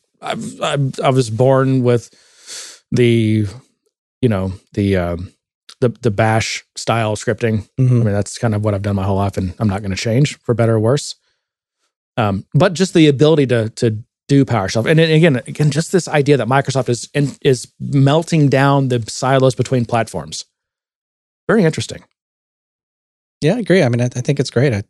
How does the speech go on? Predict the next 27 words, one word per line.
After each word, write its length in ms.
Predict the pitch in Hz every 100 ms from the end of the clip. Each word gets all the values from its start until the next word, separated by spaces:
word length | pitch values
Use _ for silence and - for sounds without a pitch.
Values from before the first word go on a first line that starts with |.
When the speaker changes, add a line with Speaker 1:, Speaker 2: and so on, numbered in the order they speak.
| -
Speaker 2:
I 100 | 127
love 240 | 123 156 156
seeing 220 | 143 123
this 120 | 113
stuff 220 | - 110
come, 240 | - 110 107
come 240 | - 107
to 40 | 104
the 40 |
Mac, 180 | 101 104
especially 360 | - 131 139 123
being 360 | 131 120 113
a, 200 | 110 107 - _ _ _ _ -
uh, 100 | 165 -
for 120 | 143
the 80 | 131
most 180 | 196
part, 240 | - 104 104
for 100 | 139
most 140 | 143
of 60 | 107
my 80 | 101
career, 360 | - 98 98 -
a 80 | 110
fairly 580 | - - - 196 180
heavy 280 | 143 156 147
Microsoft 460 | 127 139 - 113